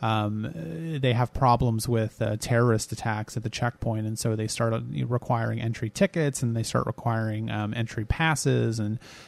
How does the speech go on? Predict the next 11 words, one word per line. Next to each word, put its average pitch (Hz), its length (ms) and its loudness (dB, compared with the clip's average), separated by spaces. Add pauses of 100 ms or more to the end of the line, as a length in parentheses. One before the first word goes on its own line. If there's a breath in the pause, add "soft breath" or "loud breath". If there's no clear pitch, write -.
you 131 80 4
know, 117 80 8
then 120 160 6
they 120 100 6
decide 113 340 4
that 113 80 -2
you 107 100 2
need 107 140 2
work 151 320 4
permits, 127 640 2
and, 107 280 -2